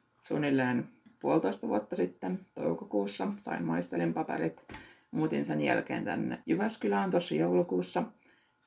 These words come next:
Ja no, työhistoriaa on vähän sekalaista kaikkea. Mä oon tehnyt oikolukua, editointia, tekstinkäsittelyä. Ja sit mä tein kanssa kevyt yrittäjänä jonkun verran käännösalan hommia, mutta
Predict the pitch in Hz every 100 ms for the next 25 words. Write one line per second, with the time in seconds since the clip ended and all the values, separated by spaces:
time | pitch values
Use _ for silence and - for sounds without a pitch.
0 | _ - 156 151 143 - - _ _ -
1 | - 170 190 208 180 - 160 156 147 143
2 | - 139 143 - - 156 139 165 180 185
3 | 175 175 185 160 156 160 151 135 131 107
4 | 131 151 120 - _ - - 139 170 170
5 | 170 165 180 - 147 147 147 143 - 143
6 | - - - 170 165 180 180 160 151 147
7 | - - - _ - 143 139 131 139 127
8 | 120 139 - - 123 - - - - -
9 | - - - - - - - - - 220
10 | - _ - - - - - - - -
11 | 67 - - - - - _